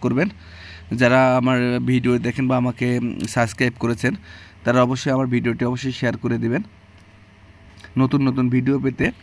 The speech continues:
বেল আইকন বাটনটি চাপ দিয়ে রাখবেন। খুব অভিজ্ঞ শিকারী এই ফরিদুল, আহ, ভাই,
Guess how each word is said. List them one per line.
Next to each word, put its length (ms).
বেল 160
আইকন 300
বাটনটি 320
চাপ 200
দিয়ে 200
রাখবেন। 320
খুব 300
অভিজ্ঞ 340
শিকারী 440
এই 60
ফরিদুল, 640
আহ, 180
ভাই, 300